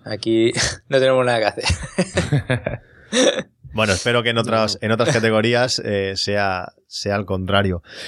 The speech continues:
Speaker 2: Bueno, yo ahora pasaría a la carpeta de fotografía. Aquí supongo que utilizaréis alguna cosilla más. Por ejemplo, no sé, Óscar, ¿qué aplicaciones de, de fotografía tienes tú instaladas en tu, en tu iPhone?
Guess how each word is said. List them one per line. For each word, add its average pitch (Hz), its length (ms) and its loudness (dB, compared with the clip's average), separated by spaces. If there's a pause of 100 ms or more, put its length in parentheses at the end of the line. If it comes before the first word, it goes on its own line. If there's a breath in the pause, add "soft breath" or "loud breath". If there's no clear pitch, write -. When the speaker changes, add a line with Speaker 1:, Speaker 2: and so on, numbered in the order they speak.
(160 loud breath)
Speaker 2:
Bueno, 135 180 2
yo 143 120 2
ahora 156 160 2
pasaría 147 540 2 (1200)
a 117 100 0
la 113 100 2
carpeta 113 360 0
de 117 280 2
fotografía. 123 760 2 (100)
Aquí 98 240 -4
supongo 113 280 2
que 110 60 2
utilizaréis 104 440 0
alguna 104 500 0
cosilla 104 380 -2
más. 123 400 0 (540 soft breath)
Por 113 120 2
ejemplo, 120 560 2
no 120 120 0
sé, 110 140 2
Óscar, - 420 0
¿qué 117 100 2
aplicaciones 113 580 2
de, 104 380 2
de 107 120 0
fotografía 107 540 2
tienes 104 300 -2
tú 104 240 -2
instaladas 92 420 -4
en 95 160 -6
tu, 90 400 -8
en 98 160 -2
tu 92 160 0
iPhone? 92 400 -2